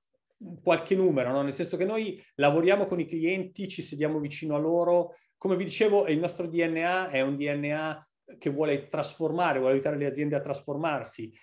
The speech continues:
e, e, e chiediamo loro quali sono i loro obiettivi e poi cerchiamo di capire con loro quali sono gli obiettivi che hanno raggiunto. Qui non vorrei raccontarvi tanto di clienti che lo hanno fatto, ma vorrei,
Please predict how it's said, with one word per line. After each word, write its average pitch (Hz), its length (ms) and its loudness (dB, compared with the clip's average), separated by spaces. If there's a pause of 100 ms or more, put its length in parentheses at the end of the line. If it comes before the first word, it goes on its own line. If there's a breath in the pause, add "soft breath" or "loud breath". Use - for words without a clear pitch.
(200 soft breath)
e, - 320 -10
e, 165 180 -4
e 196 300 -2 (180)
chiediamo 208 560 4
loro 160 240 6
quali 151 160 0
sono 151 220 -4
i - 20 0
loro 135 200 0
obiettivi 139 460 0
e 202 80 2
poi 208 180 0
cerchiamo 143 360 -2
di 139 80 -2
capire 147 340 0
con 151 120 -4
loro 190 180 2
quali 139 160 0
sono 135 480 0 (100)
gli 139 120 -8
obiettivi 131 400 -4
che - 80 -4
hanno 135 160 0
raggiunto. 127 560 -4 (180 loud breath)
Qui 254 120 2
non 214 140 2
vorrei 208 280 6
raccontarvi 135 680 0
tanto 135 260 0
di 127 100 -6
clienti 131 400 -4
che 131 80 -4
lo 123 80 -2
hanno 123 200 -4
fatto, 117 600 -8 (300 loud breath)
ma 151 100 2
vorrei, 196 440 2